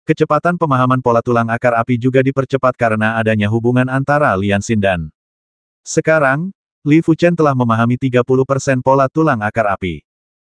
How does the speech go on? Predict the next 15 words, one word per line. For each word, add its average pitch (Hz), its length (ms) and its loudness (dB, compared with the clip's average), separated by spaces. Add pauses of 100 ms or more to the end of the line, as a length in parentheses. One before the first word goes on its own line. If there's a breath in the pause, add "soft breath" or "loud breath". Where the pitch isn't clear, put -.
(200)
Kecepatan 160 560 0
menyerap 151 320 2
kekuatan 135 480 0
api 131 240 -2
telah 123 160 2
meningkat 117 400 0
dua 127 240 0
puluh 127 160 0
hingga 135 320 0
tiga 135 240 0
puluh 127 240 0
kali 131 240 0
lipat 131 400 0
dibandingkan 117 560 0
awal. 92 480 -4